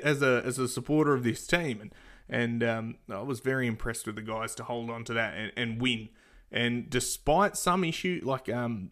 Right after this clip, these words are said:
late turnover from C J, there was a couple of missed free throws. D G missed one. Um, you know, there was a few things that, that didn't go our way. We managed to hold on, and, and they get the last shot. Luka Doncic, who had just been run ragged the whole game,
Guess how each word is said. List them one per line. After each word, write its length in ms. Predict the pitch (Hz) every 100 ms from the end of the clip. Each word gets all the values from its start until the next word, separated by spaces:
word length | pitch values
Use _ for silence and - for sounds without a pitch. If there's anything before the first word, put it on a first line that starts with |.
| _
late 400 | 90 127 156 -
turnover 520 | - 160 156 151 139
from 180 | 127 123
C 300 | - 147 147
J, 200 | 147 143
there 80 | 127
was 100 | 110
a 40 |
couple 220 | - 113 131
of 60 |
missed 180 | 131 -
free 220 | 139 143
throws. 400 | 139 143 139 127
D 300 | - 123 131
G 280 | 120 131 135
missed 260 | 135 127 123
one. 360 | 120 127 131 - - _ _ 123
Um, 520 | 110 110 110 110 - _ _ _ _ 120
you 100 | 117
know, 80 |
there 80 | 117
was 120 | 113
a 40 | -
few 300 | - 143 127
things 320 | 135 135 123
that, 260 | 117 - -
that 280 | 113 - 131
didn't 220 | 196 196
go 200 | 151 156
our 140 | 131
way. 440 | 131 175 123 113 135 - - -
We 100 | 127
managed 340 | 135 170 185
to 80 | 156
hold 380 | - 151 143 135
on, 260 | 127 131 135
and, 200 | 113 -
and 160 | 117
they 120 | 127
get 160 | 151 -
the 80 | 127
last 260 | 127 131
shot. 360 | - 147 139 -
Luka 300 | 139 143 131
Doncic, 500 | 123 139 139 127 - - - -
who 100 | 139
had 240 | 117 113
just 240 | 139 135 120
been 300 | 113 110 -
run 560 | 110 120 127 127 117 117
ragged 400 | 131 151 135 120
the 100 | 110
whole 260 | 131 135
game, 420 | 120 131 147 151